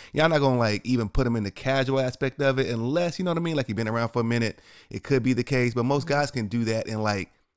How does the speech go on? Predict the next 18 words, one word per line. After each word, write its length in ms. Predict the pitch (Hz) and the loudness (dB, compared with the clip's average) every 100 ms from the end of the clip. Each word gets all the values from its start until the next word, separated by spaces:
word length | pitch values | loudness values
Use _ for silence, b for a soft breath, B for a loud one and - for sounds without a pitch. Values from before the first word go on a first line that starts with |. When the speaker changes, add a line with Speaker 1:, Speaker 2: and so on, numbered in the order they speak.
| _ _ | _ _
Speaker 1:
not 200 | 120 131 | -2 0
even 200 | 127 110 | 2 -2
see 340 | 104 - 139 120 | -4 0 2 2
that 240 | 107 101 | 0 -2
the 80 | 104 | -8
fact 260 | - 113 | -4 -6
that 120 | 98 95 | -6 -10
the 60 | |
female 320 | 98 123 113 104 | -4 -2 0 0
is 100 | 98 | 0
really 160 | 113 | -2
kinda 220 | 110 98 | -2 -6
digging 260 | 90 107 98 | -4 -2 -2
them 120 | 92 | -4
a 40 | 90 | -4
little 180 | 87 | -4
bit. 240 | 78 85 - _ b b _ _ | -4 -6 -8 _ b b _ _
Speaker 2:
Yeah. 300 | 151 143 165 | -14 -12 -10